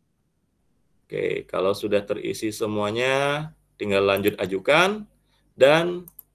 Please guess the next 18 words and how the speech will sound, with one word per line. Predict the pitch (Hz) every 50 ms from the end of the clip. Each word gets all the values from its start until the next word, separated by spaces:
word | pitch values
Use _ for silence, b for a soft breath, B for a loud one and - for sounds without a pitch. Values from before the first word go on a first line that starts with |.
| _ _ _ _ _ _ _ _ _ _ _
perencanaan | - 113 113 113 117 113 113 117 113 127 127
kinerja | 127 - 117 113 107 107 113 107
Bapak | 107 101 - 104 98 101
Ibu | 101 113 120 - -
sudah | - - - 101 95 101 98 98
berhasil | 95 101 95 95 92 90 - - 110 110 110 113 113 113 110 104
diajukan. | 101 98 95 95 - 98 90 87 92 92 - - 90 90 90
Nanti | 90 90 92 92 110 123 - -
tampilan | - 110 101 104 98 - 107 101 101 98 98 95
di | 92 92
berandanya | 90 95 92 90 87 90 90 87 95 107 117 127 143 151 160 160 160 _ _ _ _
seperti | - - _ - 107 107
ini, | 107 107 98
Bu, | 92 92
ya. | 90 87 101 101 _ B B B B B B B B B _ -
Menunggu | 104 107 107 104 107 110 123 120 123 -
persetujuan | 123 - 107 - 104 95 98 98 95 98 101 98
atasan. | - - 98 - 90 - - 85 87 85 - - -